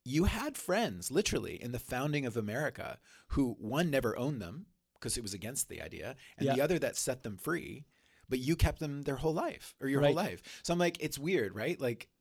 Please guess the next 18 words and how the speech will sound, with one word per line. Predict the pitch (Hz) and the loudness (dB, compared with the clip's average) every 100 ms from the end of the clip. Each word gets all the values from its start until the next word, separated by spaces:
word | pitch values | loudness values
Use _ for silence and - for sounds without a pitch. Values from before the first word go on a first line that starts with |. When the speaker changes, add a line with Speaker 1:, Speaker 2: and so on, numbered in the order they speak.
| _ | _
Speaker 1:
like, | 135 135 | -2 0
clearly | - 180 262 151 | 2 4 4 2
there | 113 117 | 2 2
was | 113 | 0
a | |
conscience | - 147 214 151 113 | -2 -2 0 0 0
thing | - 92 85 - | -2 -2 -8 -8
at | 104 85 | -6 -4
work | 98 135 - | 0 -2 -2
in | 90 | -2
some | 90 123 143 | 2 2 0
of | 120 | -4
the | 101 | -4
founding | 98 92 80 87 | -4 -6 -6 -8
fathers. | - - 90 139 | -10 -10 -10 -2
Speaker 2:
Yes, | 139 127 - - | 0 0 -2 -2
yeah. | 131 | -2
Speaker 1:
But, | 131 90 | -2 -6